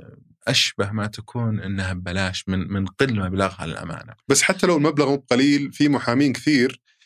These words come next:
Speaker 2: يقول لك الم-، التعويض اللي بيطلع فيه الكبير
Speaker 1: يا سلام عليك.
Speaker 2: باخذ منه نسبة.
Speaker 1: باخذ منه نسبة ومؤخرًا.
Speaker 2: مم.
Speaker 1: يعني لا تدفع لي ولا ريال.
Speaker 2: بالضبط،
Speaker 1: في
Speaker 2: إيه.
Speaker 1: كثير، في كثير يقول لك، أو يعني ممكن يقول لك عشرة بالمية من قيمة اللي أنا ب-، ب-، بجيبه لك.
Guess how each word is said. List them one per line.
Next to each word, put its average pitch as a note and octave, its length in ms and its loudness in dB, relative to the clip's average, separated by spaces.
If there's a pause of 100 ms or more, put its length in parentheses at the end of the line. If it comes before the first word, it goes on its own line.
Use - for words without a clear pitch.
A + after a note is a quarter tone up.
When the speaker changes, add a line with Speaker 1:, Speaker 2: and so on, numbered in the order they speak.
(120)
Speaker 2:
يقول D3 260 4
لك - 240 0
الم-، C3 180 4
التعويض D3 720 2
اللي A2 120 2
بيطلع C#3 220 2
فيه C#3 140 0
الكبير C3 420 2
Speaker 1:
يا D#3 180 4
سلام C3+ 340 2
عليك. A2 280 2
Speaker 2:
باخذ F3+ 240 2
منه E3 220 4
نسبة. E3 160 4
Speaker 1:
باخذ F3 300 0
منه F#3 260 4
نسبة F#3+ 560 2
ومؤخرًا. D#3+ 1000 0 (220)
Speaker 2:
مم. A#2+ 160 2
Speaker 1:
يعني C#3+ 160 4
لا F3 100 4
تدفع D#3+ 300 2
لي C3+ 80 2
ولا A2+ 160 2
ريال. F2+ 260 -4 (300)
Speaker 2:
بالضبط، D#3 180 2
Speaker 1:
في A3+ 60 4
Speaker 2:
إيه. G3+ 200 4
Speaker 1:
كثير، C#4 420 4
في F#3+ 140 -2
كثير A3+ 320 2
يقول G#3 280 0
لك، B3 160 0 (600)
أو F#3 180 4
يعني F#3+ 220 2
ممكن G#3+ 260 2
يقول G#3+ 180 2
لك G3+ 100 2
عشرة F#3+ 280 2
بالمية C#3+ 400 0
من C#3+ 200 0
قيمة D#3+ 360 2
اللي C3 140 2
أنا B2+ 100 4
ب-، A2 300 0
ب-، A2 220 2
بجيبه G#2+ 380 0
لك. - 300 -20